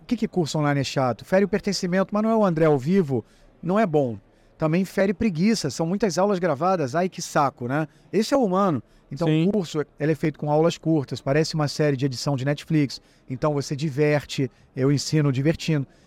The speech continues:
Speaker 1: Então, faria o Sex Canvas Academy. A gente tem o evento que é o Sex Canvas Experience, que acontece na Mansão Sexy, que é a minha casa. Eu moro no meio da
Speaker 2: <laughs>
Speaker 1: floresta, numa montanha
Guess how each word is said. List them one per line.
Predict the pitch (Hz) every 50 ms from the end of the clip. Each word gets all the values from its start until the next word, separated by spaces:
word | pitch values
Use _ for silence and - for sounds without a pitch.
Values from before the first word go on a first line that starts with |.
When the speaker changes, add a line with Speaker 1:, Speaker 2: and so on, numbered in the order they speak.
| _ _ _
Speaker 1:
Então, | 143 131 - 151 135 113
faria | - 139 131 143 156
o | 165
Sex | - - 156 - -
Canvas | 165 156 151 139
Academy. | 139 123 - 135 143 156 170 170 185 185 180 - _ _ _ _ _
A | - 131
gente | 120 151 151 -
tem | - 160 160 156
o | 151
evento | 143 117 147 151 143
que | 127 147
é |
o | 135
Sex | - - 147 - -
Canvas | - 151 135
Experience, | 143 139 - - - 160 151 160 156 -
que | -
acontece | 143 - 139 - 151 147 - -
na | 143 143
Mansão | 143 143 135 - - 156 151
Sexy, | 131 - - 143 147 151 - - 170 151 -
que | - 156
é | 156
a | 151
minha | 143 139 143 135 123
casa. | - 143 143 151 151 139 160 143 - _ _ _ _
Eu | - 123
moro | 123 139 151 151
no | 143 160
meio | 151 147 147
da | 151
Speaker 2:
<laughs> | 139
Speaker 1:
floresta, | 143 143 139 143 147 147 139 - 143
numa | 143 143 139
montanha | 139 135 135 120 - - 147 147 151 147 147 131